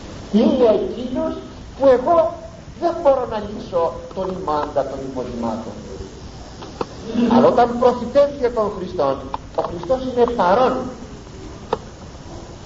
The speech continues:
Και ο Ιωάννης ο Βαπτιστής είναι μέγας προφήτης. Και όμως, αγαπητοί μου, προφητεύει μόνο το παρόν. Είναι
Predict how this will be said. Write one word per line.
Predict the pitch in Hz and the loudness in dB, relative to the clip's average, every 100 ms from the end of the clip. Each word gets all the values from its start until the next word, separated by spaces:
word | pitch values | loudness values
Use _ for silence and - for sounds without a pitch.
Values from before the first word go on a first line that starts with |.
| - - - - - - | -18 -12 -6 -6 -6 4
Και | 190 | 8
ο | 160 156 | 8 8
Ιωάννης | 190 262 - 247 | 6 4 2 -2
ο | 233 | -2
Βαπτιστής | 220 214 - 254 254 | -4 -6 -10 -8 -6
είναι | 254 247 220 - | 2 4 4 4
μέγας | 214 359 339 294 196 202 | 4 6 6 4 2 -4
προφήτης. | 190 185 - - - - - - - - - - | -6 -6 -10 -12 -14 -14 -16 -16 -16 -10 -8 0
Και | 269 214 | 2 4
όμως, | - - | 2 -4
αγαπητοί | - 220 - - 262 | -4 -4 -6 -8 -4
μου, | 339 - - - - - - 180 | -2 -2 -6 -12 -14 -14 -2 2
προφητεύει | 180 175 - 254 262 254 226 - - - 175 220 | 4 2 4 6 6 4 -2 -4 -8 -8 2 6
μόνο | 285 302 302 294 - | 6 4 0 -2 0
το | 262 254 | 0 0
παρόν. | 233 226 226 170 - - - - - - - - 214 - - - 269 - 208 - - - - 233 | -2 0 2 2 0 -6 -10 -14 -16 -16 -14 -4 -2 -2 -6 0 4 4 2 -8 -12 -12 -4 -2
Είναι | 330 | 4